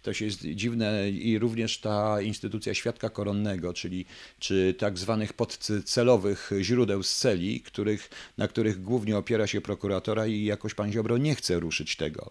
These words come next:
Nie chce ruszyć tego, są, bo to są bardzo często niewiarygodne zeznania, a to jeszcze raz powtarzam, pan komenda Arek Kraska.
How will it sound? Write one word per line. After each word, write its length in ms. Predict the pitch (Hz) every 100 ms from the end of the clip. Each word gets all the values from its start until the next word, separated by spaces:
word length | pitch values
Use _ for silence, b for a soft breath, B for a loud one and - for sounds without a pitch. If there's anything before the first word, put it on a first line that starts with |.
| -
Nie 140 | 151
chce 200 | - 156
ruszyć 360 | 147 139 92 -
tego, 420 | 87 78 92 120
są, 300 | - 107 101
bo 100 | 104
to 100 | 113
są 160 | 110 107
bardzo 200 | 110 101
często 300 | 113 110 107
niewiarygodne 520 | 104 107 104 110 107
zeznania, 520 | 98 98 98 90 98
a 120 | -
to 100 | 113
jeszcze 200 | 107 -
raz 140 | 107 107
powtarzam, 480 | 98 - 87 85 78
pan 180 | 95
komenda 540 | 95 95 101 101 110 131 -
Arek 300 | 98 101 -
Kraska. 460 | 92 85 - -